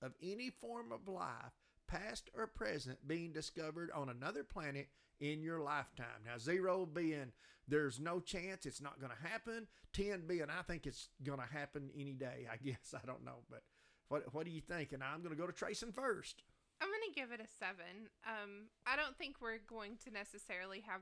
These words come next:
Speaker 2: the technology in my lifetime to go elsewhere, you know, long distance out to other stars to search.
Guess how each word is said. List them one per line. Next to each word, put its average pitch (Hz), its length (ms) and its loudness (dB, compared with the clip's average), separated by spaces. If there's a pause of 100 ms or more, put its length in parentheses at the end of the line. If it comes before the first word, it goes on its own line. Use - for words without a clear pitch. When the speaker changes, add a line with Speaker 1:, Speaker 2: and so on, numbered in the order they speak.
Speaker 2:
the 190 40 -10
technology 190 800 -6
in 196 100 -6
my 185 220 -2
lifetime 190 840 -6 (100)
to 220 80 -10
go 180 460 -4
elsewhere, 190 680 -4 (220)
you 214 140 -8
know, 170 60 -10 (120)
long 220 240 0
distance 190 580 -8
out 196 240 -4
to 214 60 -6
other 185 240 -4 (100)
stars 185 360 -2 (120)
to 185 80 -12
search. 214 540 -6